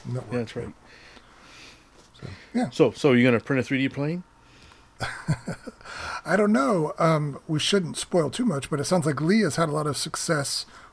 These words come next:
Speaker 1: with his new printer, finishing up that Cessna he was working on. So,
Speaker 2: Yeah, yeah.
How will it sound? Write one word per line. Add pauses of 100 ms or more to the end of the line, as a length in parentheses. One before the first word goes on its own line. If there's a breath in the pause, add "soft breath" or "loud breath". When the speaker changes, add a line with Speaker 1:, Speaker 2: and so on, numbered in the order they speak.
Speaker 1:
with
his
new
printer,
finishing
up
that
Cessna
he
was
working
on.
So,
Speaker 2:
Yeah,
yeah.